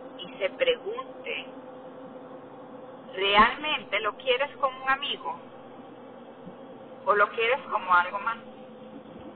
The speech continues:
Porque sí, cuando alguno de mis amigos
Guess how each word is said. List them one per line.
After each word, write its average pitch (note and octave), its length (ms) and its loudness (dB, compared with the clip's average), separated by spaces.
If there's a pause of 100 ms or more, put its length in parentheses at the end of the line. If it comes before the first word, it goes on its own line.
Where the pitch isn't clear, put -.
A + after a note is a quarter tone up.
(2750)
Porque - 360 -4
sí, - 440 -4 (1600)
cuando D3 960 4 (840)
alguno D#3+ 420 -2
de F#3 140 4
mis - 180 -6
amigos F#3+ 420 0